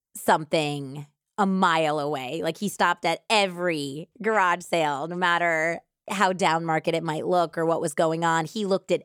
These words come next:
everything. If somebody put something out on the street, he was gonna go check it out. And they said that he really did make some good finds this way. He bought a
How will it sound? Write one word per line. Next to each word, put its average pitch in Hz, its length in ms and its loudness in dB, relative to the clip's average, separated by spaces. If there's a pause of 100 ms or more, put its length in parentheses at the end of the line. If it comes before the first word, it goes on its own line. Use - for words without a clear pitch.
(100)
everything. 175 480 0
If 147 60 -6
somebody 185 260 -2
put - 180 -2
something 196 300 -2
out 180 120 4
on 175 100 -2
the 170 60 -4
street, 202 380 -2
he 175 120 -2
was 165 120 0
gonna 165 160 0
go 165 140 2
check 160 260 -2
it 156 80 -4
out. 160 320 0 (400)
And 233 160 2
they 240 80 4
said 233 200 0
that 277 80 0
he 240 140 -4
really 202 240 2
did 180 140 0
make 165 180 -4
some 175 140 -6
good 160 160 0
finds 165 340 -2
this 160 180 -6
way. 160 160 0
He 208 440 -2
bought 208 440 0
a 233 100 -2